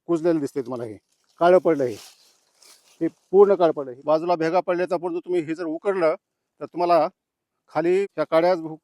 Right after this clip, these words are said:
कुजून खत झालेल्या दिसेल आणि इथली जमीन आणखी ओली, ओली दिसेल तुम्हाला. तर तुम्हाला मी काढून दाखवतो, पाहू शकता तुम्ही. तुम्ही हो काय,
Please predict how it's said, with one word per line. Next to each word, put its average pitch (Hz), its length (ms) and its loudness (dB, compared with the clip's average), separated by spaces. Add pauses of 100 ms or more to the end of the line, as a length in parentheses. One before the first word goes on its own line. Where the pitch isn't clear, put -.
(160)
कुजून 190 380 -4
खत 185 140 -2
झालेल्या 170 360 -2
दिसेल 170 280 -6 (360)
आणि 165 180 -2
इथली 185 200 -4
जमीन 185 220 -4
आणखी 175 280 -4
ओली, 190 360 0 (120)
ओली 190 260 0
दिसेल 233 280 -6
तुम्हाला. 131 220 -6 (540)
तर 160 40 -6
तुम्हाला 165 240 -2
मी 156 100 -6
काढून 175 220 0
दाखवतो, 151 340 -4 (1500)
पाहू 160 140 2
शकता 135 220 -6
तुम्ही. 120 160 -8 (2750)
तुम्ही 180 160 0
हो - 360 -10
काय, 147 100 -4